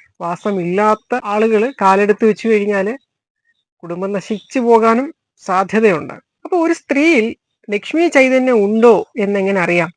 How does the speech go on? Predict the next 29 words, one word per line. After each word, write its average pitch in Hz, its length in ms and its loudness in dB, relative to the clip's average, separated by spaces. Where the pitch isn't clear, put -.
ആ 233 120 -6
സ്ത്രീ 240 340 -6
പരിപാലിക്കുന്ന 208 680 -2
അടുക്കള 190 520 -4
നോക്കിയാൽ 208 520 -2
മതി 180 400 -4
എന്നുള്ളതാണ്. 170 680 -4
അപ്പൊ 320 120 -6
ഒരു 330 200 0
ഗൃഹത്തിന്റെ 294 540 -2
അടുക്കളയിൽ 269 500 0
ഞാൻ 240 300 -2
ഈ 262 140 -2
പറയാൻ 247 420 2
പോകുന്ന 254 280 -2
മൂന്ന് 233 560 0
കാര്യങ്ങൾ 226 420 0
കാണാൻ 220 420 -2
സാധിക്കുമെങ്കിൽ 190 720 0
ആ 285 120 -4
ഗൃഹത്തിൽ 247 600 -6
മഹാലക്ഷ്മിയുടെ 240 600 -6
സാന്നിധ്യമുണ്ട്. 190 640 -2
ആ 233 60 -2
അടുക്കളയിൽ 302 640 0
പെരുമാറുന്ന 269 680 -2
സ്ത്രീയിൽ 247 500 -2
ലക്ഷ്മി 233 360 -2
ദേവിയുടെ 208 580 2